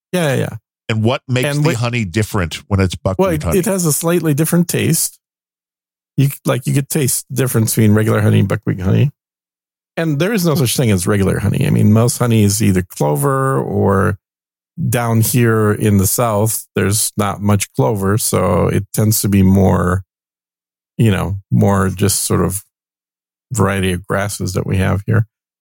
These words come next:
Speaker 1: But different, different plants, uh, definitely flavor honey if that's the primary food of the bees.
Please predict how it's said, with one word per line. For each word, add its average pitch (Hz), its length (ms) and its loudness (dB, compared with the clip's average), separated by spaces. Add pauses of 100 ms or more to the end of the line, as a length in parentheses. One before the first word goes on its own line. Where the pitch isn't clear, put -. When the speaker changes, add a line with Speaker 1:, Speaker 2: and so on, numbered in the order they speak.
Speaker 1:
But 165 80 0
different, 285 420 0 (100)
different 202 380 -2
plants, 139 760 -2 (120)
uh, 117 300 2
definitely 110 420 0
flavor 110 480 0
honey 104 480 0 (640)
if 120 120 -2
that's 113 280 -2
the 107 80 0
primary 101 520 2
food 95 260 0
of 90 100 2
the 90 80 -6
bees. 98 540 -2